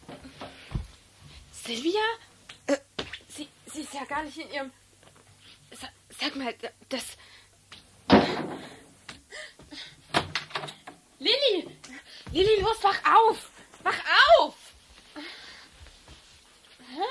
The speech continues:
Wa-, wa-, wa-, was, was ist denn... Bist du verrückt geworden?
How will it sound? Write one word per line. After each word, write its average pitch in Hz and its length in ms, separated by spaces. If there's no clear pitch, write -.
Wa-, 330 140
wa-, 302 120
wa-, 330 100
was, 339 100
was - 200
ist 330 180
denn... 339 120
Bist 415 220
du 330 80
verrückt 330 360
geworden? 440 540